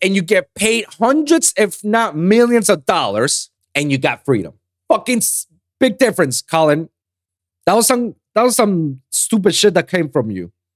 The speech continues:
But since, like, since I talk about it, oh well. I'm just gonna end it like this. That Colin Kaepernick's now mission is a co-, is being a hypocrite, to be honest, and he's just catering to the, the black community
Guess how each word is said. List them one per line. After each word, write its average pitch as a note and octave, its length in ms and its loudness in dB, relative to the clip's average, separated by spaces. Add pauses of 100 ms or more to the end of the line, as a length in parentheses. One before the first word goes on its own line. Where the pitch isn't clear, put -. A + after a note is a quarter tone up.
(200)
But E3 340 0
since, F#3 280 0
like, F3+ 280 0 (180)
since C#3+ 240 -2
I C#3 80 2
talk A3+ 300 0
about A3 260 2
it, G#3 140 0
oh F3 140 4
well. A#2 340 2 (300)
I'm F3 160 0
just E3 180 0
gonna E3 140 2
end C#3+ 180 2
it C#3 60 2
like A#2 160 0
this. A2+ 200 0
That A2 240 -4
Colin F#3 240 0
Kaepernick's C#3+ 540 -4 (100)
now C3+ 300 -2
mission B2+ 480 -2 (760)
is C#3 160 0
a C3+ 60 -2
co-, C#3+ 240 -4
is C3 180 -2
being C#3 220 0
a A#2 60 -2
hypocrite, G2+ 540 -8
to - 80 -12
be F2+ 120 -10
honest, D#2+ 360 -12
and B2+ 120 -2
he's C#3 160 0
just - 280 -2 (180)
catering F3+ 540 2
to D3+ 180 0
the, B2 460 2 (440)
the C3 100 2
black C3+ 320 -2
community G#2 580 -2